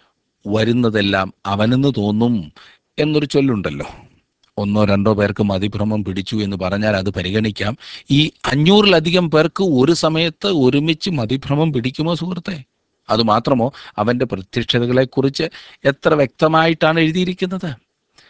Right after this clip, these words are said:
തോമസ് അപ്പോസ്തലൻ അവനെ തൊട്ടു, അവൻ ഭക്ഷണം കഴിച്ചു. അങ്ങനെ ഓരോന്നും എത്ര കൃത്യമായിട്ടാണ് കാര്യങ്ങൾ പറഞ്ഞിരിക്കുന്നത്. ഇനിയും വേറെ കുറെ പേർ പറഞ്ഞു, "യേശു മരിച്ചിരുന്നില്ല, മയങ്ങിയതേ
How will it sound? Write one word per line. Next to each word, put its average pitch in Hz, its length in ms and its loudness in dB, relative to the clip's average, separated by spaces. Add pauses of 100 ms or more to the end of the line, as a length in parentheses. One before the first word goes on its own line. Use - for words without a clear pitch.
(240)
തോമസ് 110 360 0
അപ്പോസ്തലൻ 110 560 -2
അവനെ 107 180 -2 (160)
തൊട്ടു, 107 320 -4 (580)
അവൻ 107 220 -2 (400)
ഭക്ഷണം 113 380 -6
കഴിച്ചു. 104 380 -4 (760)
അങ്ങനെ 98 240 -6 (120)
ഓരോന്നും 85 380 -10 (220)
എത്ര 185 160 -4 (140)
കൃത്യമായിട്ടാണ് 123 840 -4
കാര്യങ്ങൾ 87 360 -6
പറഞ്ഞിരിക്കുന്നത്. 78 680 -14 (1500)
ഇനിയും 98 220 0 (600)
വേറെ 123 300 4
കുറെ 95 240 0
പേർ 92 180 -2
പറഞ്ഞു, 87 280 -4 (360)
"യേശു 110 440 0 (120)
മരിച്ചിരുന്നില്ല, 85 760 -6 (640)
മയങ്ങിയതേ 143 720 0